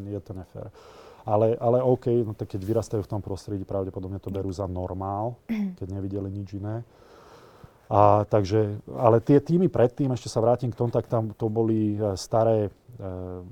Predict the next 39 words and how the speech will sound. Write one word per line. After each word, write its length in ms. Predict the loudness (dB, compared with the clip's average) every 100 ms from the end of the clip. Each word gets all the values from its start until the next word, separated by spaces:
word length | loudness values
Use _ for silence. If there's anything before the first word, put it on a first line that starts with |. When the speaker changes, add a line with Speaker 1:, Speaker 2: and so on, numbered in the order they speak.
| -18
Speaker 1:
vojenské 680 | -14 -6 -2 -2 -2 -4 -6
ubytovne, 880 | -4 -4 -4 -2 -2 0 -2 -4 -6 _ -14
kde 180 | -8
bola 300 | -6 -4 -4
jedna 240 | -4 -4 -4
ubytovňa 480 | -4 -4 -4 -4 -6
a 80 |
celý 240 | -6 -6 -4
tým 240 | -6 -6
tam 240 | -6 -4 -4
mal 240 | -4 -8 -8
doslova 400 | -8 -6 -8 -6
vojenský 480 | -6 -8 -10 -10 -8
režim 320 | -6 -6 -6
a 80 | -8
celý 240 | -8 -8
tým 240 | -6 -8
tam, 160 | -8 -8 -10 -10
volá 240 | -10 -8
sa 160 | -10 -10
to 80 |
báza, 560 | -8 -8 -6 -6 -8 -8 -12 -20 -20 -20 _
a 420 | -6 -2 0 -2 -4
celý 240 | -2 -2 -2
tým 160 | -6
tam 160 | -6 -4
musel 320 | -2 -2 -4
byť 160 | -4 -4
ubytovaný 800 | -6 -6 -6 -6 -6 -6 -6 -6
a 160 | -8
jednoducho 240 | -8 -10 -14
striktný, 560 | -8 -8 -6 -8 -8
e, 40 | -8 -10 -10 -8
budíček, 560 | -6 -6 -6 -8 -10 -10
striktný 480 | -8 -6 -6 -6 -8
spoločný 480 | -6 -6 -6 -8 -10
odchod 320 | -10 -10 -10
na 80 | -10
štadión, 560 | -10 -10 -8 -8 -10